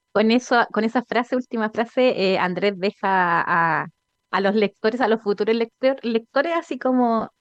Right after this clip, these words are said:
ahí, el detalle para que se enganchen también en esta nueva novela. Y, eh, de cierta forma hay un detalle que es súper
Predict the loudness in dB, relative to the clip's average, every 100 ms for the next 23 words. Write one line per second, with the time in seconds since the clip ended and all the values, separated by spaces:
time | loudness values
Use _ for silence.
0 | _ -4 -2 -4 -8 -4 0 0 2 4
1 | 4 2 0 0 -4 -2 -4 0 -2 -2
2 | -6 -4 -2 -2 0 -2 -2 -2 0 0
3 | 0 2 2 0 -10 -20 _ _ _ 0
4 | 2 0 2 2 2 0 -4 -4 -4 -4
5 | -2 0 0 0 -2 -4 -2 -4 -4 -4
6 | -6 -6 -6 -4 -2 4 4 4